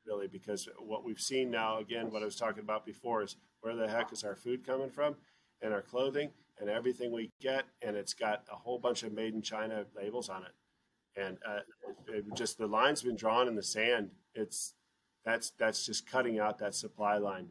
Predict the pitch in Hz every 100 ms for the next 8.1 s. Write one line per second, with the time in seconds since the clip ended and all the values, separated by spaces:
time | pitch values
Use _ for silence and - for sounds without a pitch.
0 | - - 110 95 - 104 95 92 95 113
1 | 135 - _ _ _ _ 113 110 113 147
2 | 135 127 113 120 117 135 117 120 120 110
3 | - 123 107 113 110 123 110 113 110 98
4 | 110 123 - 165 175 175 - _ _ _
5 | _ - 117 110 135 113 110 - 160 220
6 | 262 165 113 104 104 - 110 104 95 113
7 | 175 185 151 135 127 127 101 - _ -
8 | 131